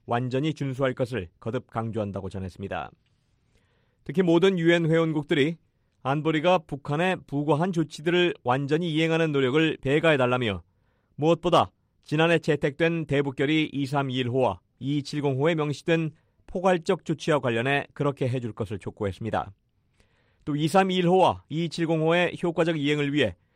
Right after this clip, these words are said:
회원국들이 취한 구체적 조치들을 최대한 빨리 제출해달라고 당부했습니다. 안보리는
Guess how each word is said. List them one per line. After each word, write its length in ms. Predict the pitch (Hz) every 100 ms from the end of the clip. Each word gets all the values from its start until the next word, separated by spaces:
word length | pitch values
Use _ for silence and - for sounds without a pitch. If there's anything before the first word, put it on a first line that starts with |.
| _ _ _
회원국들이 680 | 160 156 151 143 131 156 175
취한 500 | 180 175 156 170 170 -
구체적 420 | 151 151 151 131
조치들을 500 | 127 - 139 110 131 _ _ _
최대한 540 | - 170 165 156 135 87 -
빨리 360 | 151 165 170
제출해달라고 720 | 143 131 143 123 110 101 110
당부했습니다. 720 | 117 104 101 98 - 110 95 - _ _ _ _ _ _ _ _ _ _ _ _
안보리는 600 | 143 165 170 175 202 202